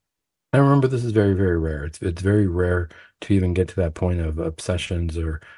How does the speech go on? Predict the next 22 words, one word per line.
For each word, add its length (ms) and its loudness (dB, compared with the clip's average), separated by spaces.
oppressions. 400 -2
For 80 -4
the 80 2
most 320 2
part, 240 4
most 240 0
of 80 -2
us, 120 -4
we're 120 0
just 160 -4
gonna 160 0
experience 460 -6
temptations, 680 -8
regular 400 2
temptations 500 -4
in 120 -10
our 80 -14
lives. 320 -20
But, 340 4
but 300 0
those 220 0
temptations, 920 -2